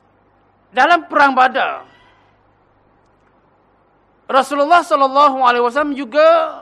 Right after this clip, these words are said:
meminta pandangan sahabat. Di antara mengambil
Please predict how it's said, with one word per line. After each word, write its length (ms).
meminta 480
pandangan 400
sahabat. 440
Di 160
antara 880
mengambil 720